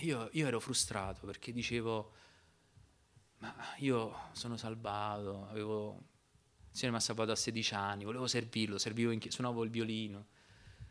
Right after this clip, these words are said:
facevo tante cose, però perché, Signore, non mi bat-, perché non sento la tua voce? Perché?" E incontro questo fratello anziano e dice, "Adesso te la do io la soluzione."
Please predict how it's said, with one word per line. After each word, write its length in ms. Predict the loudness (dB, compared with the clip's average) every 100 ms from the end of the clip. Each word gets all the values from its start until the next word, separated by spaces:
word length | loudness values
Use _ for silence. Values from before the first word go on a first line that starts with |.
| -18 -20 -18 -16 -12 -10 -6
facevo 340 | 2 4 4
tante 320 | 2 0 2
cose, 720 | 4 4 2 0 2 2 0 -4 -14 -20 -14 2
però 160 | 4
perché, 340 | 4 6 6 8
Signore, 340 | 6 6 4
non 120 | 4
mi 140 | 4 4
bat-, 260 | 4 2
perché 300 | 2 4 10
non 140 | 12 12
sento 340 | 10 8 8
la 100 | 8
tua 140 | 10
voce? 380 | 8 6 4 2
Perché?" 400 | 4 2 6 10
E 360 | 12 12 8 2 -20 -20 -20 -20 -20 -20 -20 _
incontro 360 | -2 2 2 4
questo 260 | 4 4
fratello 280 | 6 6 8
anziano 260 | 6 4 4
e 40 |
dice, 120 | 2
"Adesso 240 | 2 0 -2
te 100 | 0
la 120 | 2
do 120 | 4
io 240 | 4 4 2
la 100 | 0
soluzione." 880 | -2 -2 -2 2 2 2 -4 -10